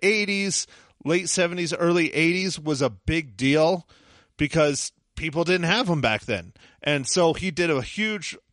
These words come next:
hour and a half, maybe even two hour long. I remember we had a videotape of it, and that just skyrocketed him. He got a t-,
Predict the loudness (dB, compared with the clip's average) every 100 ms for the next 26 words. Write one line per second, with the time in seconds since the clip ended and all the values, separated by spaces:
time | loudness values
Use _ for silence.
0 | _ -2 0 0 -2 -2 0 0 -2 -2
1 | -2 0 -2 -4 -2 2 4 4 4 2
2 | 2 -2 -12 -20 -2 0 2 2 2 2
3 | 2 2 0 2 2 0 _ -4 0 0
4 | -2 0 0 2 -2 -4 -16 -20 -20 _
5 | -2 2 0 -2 -4 0 2 0 0 0
6 | 2 2 2 0 -2 0 -2 -4 -10 -20
7 | -20 _ -6 -2 0 2 2 2 0 -4
8 | -8